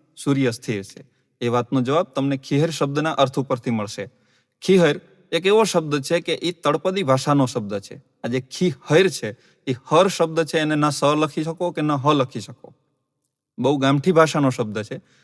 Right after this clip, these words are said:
આ શબ્દના અર્થ માટે અનેક ઇતિહાસવિદોના મતોને આપણે જોયા છે.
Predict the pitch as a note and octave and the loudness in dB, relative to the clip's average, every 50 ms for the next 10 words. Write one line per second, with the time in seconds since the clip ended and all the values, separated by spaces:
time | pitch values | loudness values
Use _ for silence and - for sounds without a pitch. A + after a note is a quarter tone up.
0 | _ _ - C3 A#2+ - C#3 C3+ C#3 E3 F3 F#3+ F#3 - - - D3 E3 C#3 - | _ _ -6 -6 -2 -2 -2 -2 0 0 0 0 -2 -2 0 2 2 2 2 2
1 | G#3 F#3 D3 A2 - A2 A2 - _ _ _ _ _ _ _ _ _ - C3 D3 | 4 4 4 2 0 -4 -14 -16 _ _ _ _ _ _ _ _ _ 0 2 2
2 | F3 F#3+ F#3 F#3 F3+ - F3 F3+ E3+ - E3 D#3+ D3+ D#3+ D#3+ D#3 C#3+ C#3+ C#3+ C#3 | 2 2 0 -2 -2 2 2 2 2 2 0 -2 -2 0 0 2 2 2 0 0
3 | D#3 C#3+ C#3 C3+ C3+ C#3+ C#3 A#2+ A#2+ A#2 A2+ G#2+ F#2+ G2 - _ | -2 -2 -2 -2 -2 -2 -2 -2 -2 -2 -2 -4 -6 -8 -12 _